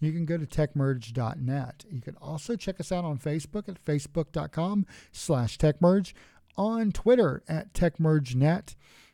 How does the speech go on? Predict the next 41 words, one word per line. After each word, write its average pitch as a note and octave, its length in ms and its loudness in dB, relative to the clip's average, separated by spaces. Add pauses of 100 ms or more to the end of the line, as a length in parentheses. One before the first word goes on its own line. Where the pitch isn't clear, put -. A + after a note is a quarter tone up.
You - 80 -16
can G3 140 0
subscribe G3 580 -2
to - 120 0
our C#3+ 180 2
YouTube D#3 360 2
channel G3+ 280 0
by F3+ 160 0
going A#2+ 240 2
to A2 80 -2
YouTube D3+ 560 0 (340)
and A3+ 320 -2
searching F#3 560 0
for G3+ 320 0
Tech - 380 -2
Merge. A2 680 0 (340)
You C#3 120 0
can D#3 100 2
also F3+ 240 -4
help G3+ 220 -2
us - 100 -4
out G#3+ 240 -4
on G#3 320 0
Patreon F3+ 720 2
by A#2+ 80 0
going B2+ 160 2
to B2 80 2
patreon D#3 480 2
dot D3+ 240 0
com G3 300 -4
slash C#3 400 -4
tech F3 200 0
merge. B2 320 0 (280)
Your G#3+ 140 2
contribution D#3 640 0
in B2+ 160 2
any F3 140 2
amount C3 300 0
would A2+ 160 -4
help D#3+ 180 -2 (160)
truly A3 540 -6